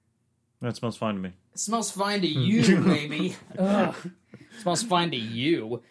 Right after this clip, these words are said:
Speaker 2: It was rough, 'cause I had, I, 'cause the thing is, some of it actually landed on my fingers when I was cleaning it up yesterday, and I had that on my hand for halfway through work.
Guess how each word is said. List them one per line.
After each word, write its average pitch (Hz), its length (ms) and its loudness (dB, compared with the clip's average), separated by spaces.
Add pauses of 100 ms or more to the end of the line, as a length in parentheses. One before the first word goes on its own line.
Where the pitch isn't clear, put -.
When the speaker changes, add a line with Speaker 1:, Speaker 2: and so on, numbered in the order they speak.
(360)
Speaker 2:
It 262 140 4
was 202 160 0
rough, 160 300 -2
'cause 185 100 -2
I 320 120 -6
had, 285 500 -2
I, 226 160 -2 (180)
'cause 190 140 -2
the 180 100 0
thing 185 280 -6
is, 143 80 -4
some 190 120 -2
of 180 80 0
it 160 100 0
actually 156 360 -2
landed 135 320 -4
on 131 80 -4
my 117 100 -6
fingers 135 380 -4
when 135 80 -6
I - 20 -6
was 110 100 -8
cleaning 127 300 -6
it 120 80 0
up 127 160 -2
yesterday, 139 460 0
and 131 120 -4
I 131 120 -2
had 127 320 -4
that 123 160 -2
on 120 160 -8
my 110 160 -6
hand 113 240 -6
for 107 180 -12 (180)
halfway 117 400 -6
through 110 220 -8
work. 104 360 -8